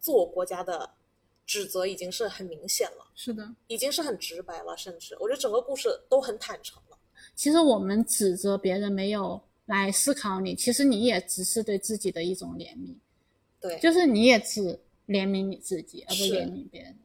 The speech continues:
Speaker 2: 对，
Speaker 1: 对。
Speaker 2: 而且有时候其实是选择性的去相信和
Speaker 1: 是的。
Speaker 3: 对。
Speaker 2: 不愿意承认一些东西。
Speaker 3: 我觉得既-，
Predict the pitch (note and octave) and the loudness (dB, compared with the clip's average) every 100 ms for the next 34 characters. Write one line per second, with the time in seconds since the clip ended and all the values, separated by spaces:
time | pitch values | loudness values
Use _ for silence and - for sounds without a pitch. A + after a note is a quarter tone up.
0 | - - B3 A3 E4+ E4 A#3+ - B3 C4 | -20 -12 -8 -2 0 2 0 -4 -6 -6
1 | B3+ A#3 A#3 A3+ C4 B3+ A#3+ - F#3 E3 | -6 -8 -8 -8 -8 -8 -6 -4 -6 -10
2 | C#3+ F3 - B3+ G#3+ F#3+ G#3 - - F3+ | -16 -14 -10 -10 -10 -14 -14 -12 -12 -14
3 | E3+ - - F3+ F#3+ - G3 - - - | -14 -12 -12 -12 -12 -12 -12 -18 -14 -8
4 | G#3 F3 - _ _ - A#3+ F#3+ - G3+ | -8 -8 -16 _ _ -4 -4 -4 -8 -12
5 | - E3+ G3+ G#3 G3+ F#3+ - E3 F3+ F#3 | -14 -10 -8 -6 -6 -8 -10 -14 -18 -16
6 | F#3 - _ _ A#3+ D#4 E4+ G4 | -18 -20 _ _ 4 6 6 6